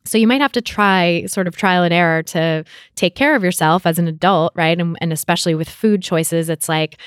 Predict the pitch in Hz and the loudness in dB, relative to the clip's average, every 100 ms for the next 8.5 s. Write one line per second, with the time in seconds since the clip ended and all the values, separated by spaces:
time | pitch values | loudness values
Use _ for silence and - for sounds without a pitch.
0 | - - 294 - 240 185 175 180 190 208 | -20 -6 -4 2 2 4 4 4 4 4
1 | 233 240 - 170 156 151 147 170 165 160 | 4 2 0 0 0 -2 -4 -2 0 0
2 | 165 170 214 - 247 247 233 - 165 170 | 0 -2 -4 -4 0 0 0 -2 0 2
3 | 175 175 214 240 208 180 165 165 165 160 | 2 2 2 4 4 2 0 -2 -2 0
4 | 170 165 - 160 170 180 208 240 190 170 | -2 -2 -4 -4 -2 -2 0 2 2 0
5 | 165 165 175 - 247 226 156 - - - | -2 -4 -4 -4 0 2 0 -4 -10 0
6 | 196 220 196 - - 175 190 - 170 165 | 2 2 0 -2 -2 -2 -2 -2 0 -2
7 | 165 170 175 165 165 160 - 175 - 170 | 0 -2 0 0 -2 -2 -2 -2 0 0
8 | 165 165 156 151 | 0 -2 -2 -6